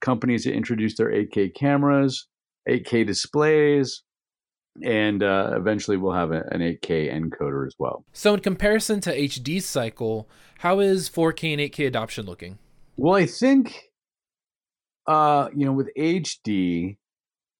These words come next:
Speaker 1: it's something that we could s-, perceive with our, with the human eye. Uh, so from S D to H D, we're like, "Wow, that picture quality is, is great." Uh, if we go back and look at an S D, you know, an old, uh,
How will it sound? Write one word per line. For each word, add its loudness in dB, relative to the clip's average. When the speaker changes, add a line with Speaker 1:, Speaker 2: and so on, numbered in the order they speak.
Speaker 1:
it's -4
something 2
that 0
we 0
could -2
s-, -16
perceive 0
with 2
our, 2
with -4
the 0
human 0
eye. -2
Uh, 0
so 0
from 2
S 0
D 2
to 2
H 0
D, 2
we're 4
like, 0
"Wow, 2
that 0
picture -2
quality 2
is, -4
is -4
great." -2
Uh, 2
if -2
we 0
go 2
back 0
and 2
look 0
at 2
an 0
S -2
D, -2
you 2
know, 4
an 4
old, 2
uh, 0